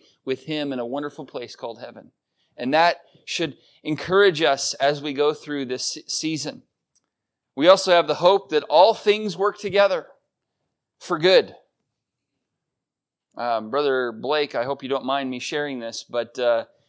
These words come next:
he was able to get much cheaper plane tickets for his honeymoon because of the situation. <laughs>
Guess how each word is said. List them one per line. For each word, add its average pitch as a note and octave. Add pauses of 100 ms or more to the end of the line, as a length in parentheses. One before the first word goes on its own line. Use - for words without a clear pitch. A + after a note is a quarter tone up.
(140)
he D3+
was C#3+
able C#3+
to C#3+
get C#3
much -
cheaper E3+
plane F3+
tickets A#2+ (160)
for B2+ (280)
his D#3
honeymoon C3+
because C3+
of B2+
the C3+
situation. D#3 (360)
<laughs> B2+